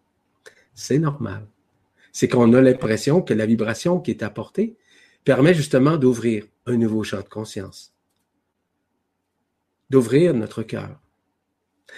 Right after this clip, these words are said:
savez, la fréquence du cœur, c'est important, hein ? C'est l'épicentre de notre être. C'est à cet endroit que tout converge actuellement. Que ce soit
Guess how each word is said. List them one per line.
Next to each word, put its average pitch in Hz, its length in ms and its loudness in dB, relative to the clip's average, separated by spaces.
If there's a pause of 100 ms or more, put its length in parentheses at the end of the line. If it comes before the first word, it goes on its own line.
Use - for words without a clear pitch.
(120)
savez, 208 200 4
la 160 120 2
fréquence 123 360 -4
du 110 100 -14
cœur, 147 400 -8 (220)
c'est - 220 -18
important, 131 400 -14
hein ? 175 240 -16 (180)
C'est - 180 -18
l'épicentre 120 460 -16
de 110 100 -12
notre 107 280 -18
être. - 280 -20 (1080)
C'est 107 340 -8 (800)
à - 60 -16
cet 147 220 -6
endroit 143 320 -2
que - 100 -12
tout - 180 -12
converge 139 460 -10
actuellement. 90 480 -20 (680)
Que - 100 -20
ce 107 120 -6
soit 120 520 -2